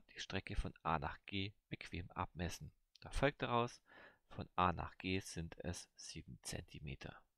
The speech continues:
Ja, also dafür brauche ich die Stützdreiecke.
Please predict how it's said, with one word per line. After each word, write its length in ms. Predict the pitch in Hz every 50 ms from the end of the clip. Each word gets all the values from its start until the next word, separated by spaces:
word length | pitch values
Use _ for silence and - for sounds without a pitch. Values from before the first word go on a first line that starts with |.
| _ _ _ _ _ _ _ _ _ _ _ _ _ _ _ _ _ _ _ - _ _ _ _ _ _ _ _ _ - - _ _ - - _ _ _ _ _ _ _ _ _ _ _ - - _
Ja, 160 | - 196 -
also 260 | - - 71 78 85
dafür 380 | - - 107 98 - - 131 120
brauche 280 | - - 82 - - -
ich 60 | -
die 120 | 104 95
Stützdreiecke. 840 | - - 104 - - - - - 92 - 85 - - 85 71 -